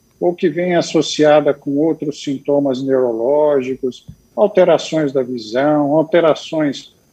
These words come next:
do equilíbrio, da coordenação motora, dor de cabeça mais tontura, de instalação súbita, alterações visuais, aí a pessoa deve procurar um atendimento emergencial. Então, sempre procurar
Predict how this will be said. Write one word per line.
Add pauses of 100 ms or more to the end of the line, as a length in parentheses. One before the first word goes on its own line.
do
equilíbrio,
da
coordenação
motora, (320)
dor
de
cabeça
mais
tontura,
de
instalação
súbita,
alterações
visuais, (400)
aí (480)
a
pessoa (320)
deve
procurar
um
atendimento
emergencial.
Então, (280)
sempre
procurar